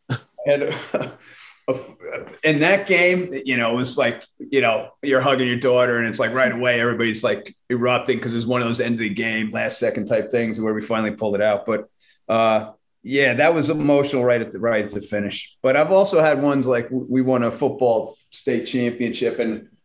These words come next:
I was furious and angry <laughs> at the end of the game for, like, an hour just 'cause I thought we didn't finish the game all that well. And <laughs> gave the ch-, team a chance to win, and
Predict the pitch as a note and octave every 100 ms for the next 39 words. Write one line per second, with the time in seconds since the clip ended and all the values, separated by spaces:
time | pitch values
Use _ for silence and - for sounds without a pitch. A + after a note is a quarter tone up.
0 | - D3+ - - D3 E3 D#3+ D3+ D3+ B2+
1 | B2+ D3 D3+ C#3+ C3+ B2 - _ D3 G3
2 | F#3+ D3+ C#3+ D3 C#3+ D#3 D#3+ D3 C3 C3
3 | B2 - B2 B2+ D#3+ D3 - - D#3+ D#3+
4 | E3 D3 C#3 D3+ D#3 D#3+ D3 D#3 C3+ D#3
5 | C#3+ C3+ A#2+ D#3 E3 C#3 C3 A#2+ - B2
6 | B2 A#2+ A2+ C3+ - - - D#3+ D#3+ D3+
7 | - _ - G#3+ F#3+ E3 A3 F3+ E3+ F3
8 | E3+ G#3 F3 C#3+ C#3